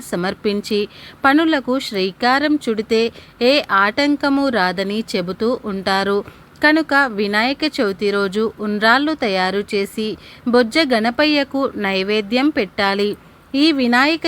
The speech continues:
చవితి రోజు ఆడవారు పింక్ కలర్లో లేదా వైట్ కలర్లో ఉండే చీరలు కట్టుకుంటే విఘ్నేశ్వరుడి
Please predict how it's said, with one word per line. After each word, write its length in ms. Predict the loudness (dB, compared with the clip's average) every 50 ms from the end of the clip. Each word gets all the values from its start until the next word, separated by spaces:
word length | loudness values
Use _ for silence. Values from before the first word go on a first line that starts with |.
| -4 -2 -2
చవితి 300 | -2 -2 -2 -2 -2 -2 0
రోజు 280 | 0 -2 -2 -2 -2 -2 -2 -2 -2 0 0
ఆడవారు 560 | 2 2 0 -2 -2 0 0 -2 0 0 0 -2 -2 -4 -4 -4
పింక్ 260 | 0 0 2 2 2 0 2 2
కలర్లో 440 | 0 2 2 0 0 0 0 0 -2 -2 -4 -4
లేదా 320 | -2 -2 -2 0 2 2 2 0 0 -6 -16 -20 -20 -10 -2 2
వైట్ 280 | 2 2 2 2 0 -2 -2 0
కలర్లో 420 | 0 2 2 0 0 0 -2 -2 -2 -4 -6 -6
ఉండే 240 | -4 -4 -2 -2 -2 -2 -4 -4
చీరలు 420 | -4 -2 0 0 0 0 0 -2 -2 -2
కట్టుకుంటే 640 | -4 -4 -2 -6 -8 -4 -4 -4 -6 -4 -4 -2 -2 -2 -4 -8 -16 -20 -20 -18 -18 -18 -18 _ _ _ _ _ _ -16
విఘ్నేశ్వరుడి 800 | -6 -2 0 2 2 0 0 -2 -2 -2 0 0 -2 -2 -2